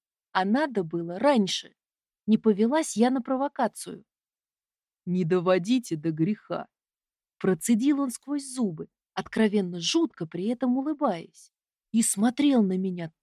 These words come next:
так удовлетворенно. Я даже догадывалась, что являлось причиной этому удовлетворению —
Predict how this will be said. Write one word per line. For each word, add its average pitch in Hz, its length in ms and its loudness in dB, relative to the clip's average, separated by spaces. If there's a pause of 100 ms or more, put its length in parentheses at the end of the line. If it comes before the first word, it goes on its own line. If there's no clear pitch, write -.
так 269 420 -2 (400)
удовлетворенно. 208 1080 2 (640)
Я 214 320 0
даже 302 320 0
догадывалась, 262 880 -4
что - 240 -2
являлось 220 600 -2
причиной 240 720 -4
этому 277 380 0
удовлетворению — 277 1000 -4